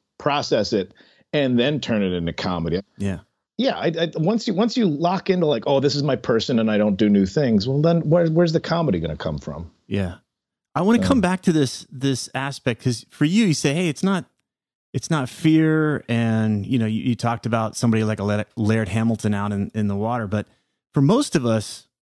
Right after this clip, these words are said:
Speaker 2: I mean, I've worked with guys that would rather go into life-threatening situations than go into a situation where
Speaker 1: <laughs>
Speaker 2: their egos or their, you know, they, they felt vulnerable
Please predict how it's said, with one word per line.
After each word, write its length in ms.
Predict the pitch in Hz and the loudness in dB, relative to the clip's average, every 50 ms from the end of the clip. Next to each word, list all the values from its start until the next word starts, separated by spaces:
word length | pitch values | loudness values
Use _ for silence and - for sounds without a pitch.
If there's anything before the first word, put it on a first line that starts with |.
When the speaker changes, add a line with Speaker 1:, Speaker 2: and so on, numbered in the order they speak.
| _ _ _ _ _ | _ _ _ _ _
Speaker 2:
I 320 | - - - - - 120 139 | -18 -14 -12 -10 -8 -4 -2
mean, 160 | 139 139 135 | -2 0 0
I've 180 | 160 226 233 | -2 -4 -4
worked 220 | - 147 170 180 - | -2 -2 -2 -2 -2
with 120 | 160 123 - | -4 -4 -2
guys 260 | - 127 123 113 - | -4 -4 -4 -4 -6
that 120 | 139 - | -4 -2
would 140 | 143 165 139 | 0 0 0
rather 300 | 127 143 156 180 175 156 | 0 -2 -2 -2 -2 -2
go 280 | 123 110 123 135 156 156 | 0 2 2 2 2 2
into 200 | 135 113 - 110 | 0 0 0 0
life-threatening 600 | 98 98 101 98 92 - - 107 101 - 98 98 | 0 0 0 -2 -2 -2 -2 -2 0 0 -2 -2
situations 680 | - - 107 98 - 101 101 101 98 95 - - 98 - | -2 -2 -4 -4 -2 -2 0 0 -2 -2 -4 -4 -4 -2
than 160 | - 107 101 | -2 -2 -2
go 220 | 92 113 113 117 120 | 0 0 0 0 0
into 180 | 113 - 113 | 0 0 -2
a 40 | 107 | -2
situation 720 | - - 117 101 - 113 110 110 113 110 - - 113 107 101 | -2 -4 -6 -4 -2 0 2 2 2 0 0 0 0 0 2
where 380 | 107 110 110 110 110 110 104 - - - - - | 2 2 2 2 0 -2 -2 0 -2 -2 -2 -6
Speaker 1:
<laughs> 220 | - _ _ _ | -18 _ _ _
Speaker 2:
their 220 | - 120 135 135 - | 0 2 2 2 2
egos 760 | - 139 170 196 160 160 139 127 120 117 120 110 - - - _ - | 2 2 4 4 4 4 2 2 2 2 0 0 -2 -6 -8 _ 0
or 580 | 123 120 120 120 117 113 113 113 113 110 107 95 | 2 2 4 4 2 2 2 0 0 -2 -4 -6
their, 720 | 82 110 104 117 113 113 110 110 107 107 107 107 104 104 - _ - | -6 -2 0 0 0 0 0 0 0 0 0 -2 -2 -4 -6 _ -2
you 80 | 139 | -2
know, 160 | 131 110 98 | -2 0 -2
they, 400 | 117 120 - - 127 117 127 127 | -4 -6 -6 -6 -2 0 0 2
they 280 | 139 131 - - 135 131 | 0 0 0 0 0 0
felt 280 | 127 - - 143 - 113 | 2 0 0 0 0 -2
vulnerable 760 | 104 101 117 123 131 127 120 113 113 113 110 110 110 104 - | -2 -2 0 2 2 0 2 2 2 2 2 2 0 -2 -4